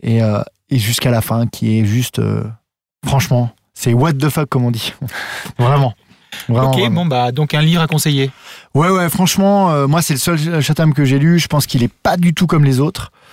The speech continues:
Speaker 1: parce que il écrit pas mal de séries, de choses comme ça. Et, euh, j'en avais commencé un, c'est pas trop mon truc, en fait. C'est assez cliché, et, euh, mais là, non, pas du tout. Je trouve qu'il a,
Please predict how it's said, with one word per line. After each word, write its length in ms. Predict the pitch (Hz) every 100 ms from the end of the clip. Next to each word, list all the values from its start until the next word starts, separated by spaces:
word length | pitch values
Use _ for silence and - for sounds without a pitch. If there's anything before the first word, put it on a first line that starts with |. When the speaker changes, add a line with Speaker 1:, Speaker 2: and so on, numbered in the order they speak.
| - - - -
Speaker 1:
parce 180 | 113
que 320 | - 120 110 113
il 100 | 110
écrit 200 | 104 -
pas 100 | 120
mal 160 | 120
de 80 | 110
séries, 540 | 107 - 117 117 123
de 120 | 123 110
choses 160 | -
comme 180 | - 110
ça. 240 | 123 139 156 - - - - _
Et, 220 | 135 113 107
euh, 640 | 104 107 107 107 107 120
j'en 180 | 123 139
avais 200 | 143 147
commencé 360 | 151 151 -
un, 100 | 156
c'est 160 | 156 135
pas 200 | - -
trop 280 | - 135 151
mon 160 | 151 156
truc, 400 | 107 151 156 156
en 60 | 120
fait. 240 | 117 117
C'est 160 | - 120
assez 240 | 123 185
cliché, 680 | 160 165 - 165 180 143 135
et, 60 |
euh, 240 | 127 123 120
mais 140 | 123
là, 220 | 131 156 160
non, 160 | 151
pas 220 | 147 180
du 120 | 151 151
tout. 140 | 147
Je 60 | 127
trouve 160 | 165
qu'il 220 | 143 147 120
a, 220 | 117